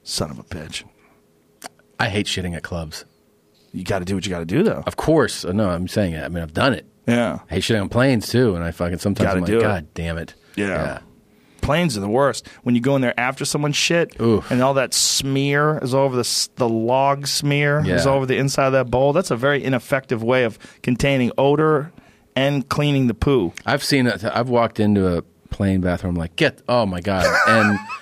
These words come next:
Speaker 2: you lift up the seat and it's stuck to,
Speaker 1: Yeah.
Speaker 2: like, to the side,
Speaker 1: Yeah,
Speaker 2: and,
Speaker 1: yeah.
Speaker 2: but like a chunk.
Speaker 1: Oh, a log.
Speaker 2: Yeah, and then you hit flush and you see the water go over it. It's,
Speaker 1: Yeah.
Speaker 2: like, not moving it at all.
Speaker 1: You gotta pee on it and knock it
Speaker 2: Yeah,
Speaker 1: loose.
Speaker 2: and sometimes you don't even have enough strength for that. It's
Speaker 1: Ugh.
Speaker 2: just,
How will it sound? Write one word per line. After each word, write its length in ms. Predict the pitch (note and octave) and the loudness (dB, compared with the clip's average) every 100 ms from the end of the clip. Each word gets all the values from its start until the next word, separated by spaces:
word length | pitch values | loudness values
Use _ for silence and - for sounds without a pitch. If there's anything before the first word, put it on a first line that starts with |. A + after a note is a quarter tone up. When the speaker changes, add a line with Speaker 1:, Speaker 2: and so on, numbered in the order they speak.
| - - - | -18 -18 -4
Speaker 2:
you 80 | A2+ | 0
lift 280 | A2+ C3 - | 2 2 0
up 120 | C#3+ | -2
the 120 | A2+ | -4
seat 320 | - A#2+ B2+ - - - | -4 0 0 0 -8 -2
and 100 | A2 | 0
it's 340 | F#2+ - - - | 0 -4 -10 -10
stuck 540 | - - - A#2+ - | -10 -6 0 0 0
to, 100 | - | 0
Speaker 1:
Yeah. 140 | C#3+ D#3+ | 2 4
Speaker 2:
like, 200 | A2 - | 2 0
to 120 | B2 | 0
the 120 | G#2+ | 0
side, 240 | F#2+ A2+ A2+ | 0 2 4
Speaker 1:
Yeah, 300 | E3 G3 F#3 - | 4 4 0 -4
Speaker 2:
and, 80 | B2+ | 0
Speaker 1:
yeah. 80 | C#3+ | 2
Speaker 2:
but 60 | |
like 120 | A#2 | 2
a 60 | G2+ | 0
chunk. 580 | - - A3+ G3 A2+ - | -4 -2 2 2 0 -6
Speaker 1:
Oh, 260 | B2 A#2 E2+ | -4 -4 -4
a 80 | E2+ | -2
log. 380 | F2+ A#2 D2 - | 0 0 -2 -4
Speaker 2:
Yeah, 280 | A#2 E3 F#3 - | 2 2 2 2
and 100 | C3+ | 4
then 200 | C3 B2 | 4 2
you 100 | B2+ | 2
hit 160 | D#3 | 0
flush 400 | - C#3 D#3+ F3 | 0 0 2 2
and 80 | B2+ | 2
you 100 | B2 | 2
see 140 | A#2+ | 2
the 80 | B2 | 2
water 240 | G#2+ A2 G#2+ | 2 2 0
go 160 | G2 | 0
over 300 | F2+ G#2+ F#2 | 0 0 -2
it. 100 | D#2 - - | -6 -10 -6
It's, 120 | - | -2
Speaker 1:
Yeah. 80 | B2+ F2+ | 0 0
Speaker 2:
like, 100 | - | 0
not 160 | F#2+ | -2
moving 300 | F#2 F#2+ F#2 | 0 -2 -2
it 80 | F2 | -4
at 100 | E2 | -4
all. 320 | F2 F#2 E2 - _ _ - | 0 0 -2 -8 _ _ -6
Speaker 1:
You 120 | A#2 | -2
gotta 120 | A#2 | -2
pee 240 | - C3+ | -2 -2
on 180 | D3+ G2 | -2 -2
it 100 | F2+ | -4
and 100 | F#2 | -2
knock 180 | A2+ A2+ | -2 0
it 60 | G#2 | 2
Speaker 2:
Yeah, 180 | C3 | 4
Speaker 1:
loose. 240 | B2+ - - | 2 -2 -8
Speaker 2:
and 260 | F#2+ F#2+ F2+ | -4 -2 -2
sometimes 420 | - A2+ A#2+ A2 | -2 0 2 2
you 60 | G#2+ | 2
don't 80 | A2 | 2
even 120 | G#2+ | 2
have 140 | A2 | 0
enough 200 | G#2 G2+ | 0 -2
strength 280 | - G#2 F#2+ | -2 -2 -2
for 120 | - | -4
that. 220 | E2 G2 | -2 0
It's 60 | A#2 | 2
Speaker 1:
Ugh. 300 | D3 D3 C#3 | 2 2 2
Speaker 2:
just, 280 | F#2+ - | 0 -4